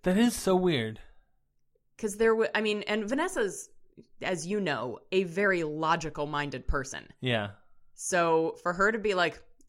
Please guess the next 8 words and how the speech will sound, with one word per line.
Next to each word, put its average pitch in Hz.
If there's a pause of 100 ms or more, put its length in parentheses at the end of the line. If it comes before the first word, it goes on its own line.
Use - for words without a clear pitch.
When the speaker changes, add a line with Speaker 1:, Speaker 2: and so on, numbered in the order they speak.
Speaker 2:
"I 139
don't 160
know, 226 (300)
I 143
guess 139
ghosts." - (1600)
Speaker 1:
Like, 160 (220)
yeah. 135